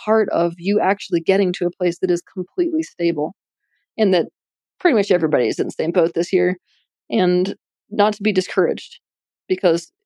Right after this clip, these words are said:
if you will just follow your emotions towards what your actual authentic truth is,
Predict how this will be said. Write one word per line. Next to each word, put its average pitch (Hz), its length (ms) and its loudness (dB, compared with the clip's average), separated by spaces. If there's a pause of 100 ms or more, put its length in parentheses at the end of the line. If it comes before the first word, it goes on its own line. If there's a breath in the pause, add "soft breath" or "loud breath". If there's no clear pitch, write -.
(260)
if - 180 -2
you 202 100 2
will 190 120 2
just 202 460 -2 (280)
follow 190 360 4
your 247 180 2
emotions 233 560 0
towards 208 300 0
what 202 80 2
your 185 140 2
actual 175 420 0
authentic 185 360 -4
truth 175 280 -2
is, 175 360 0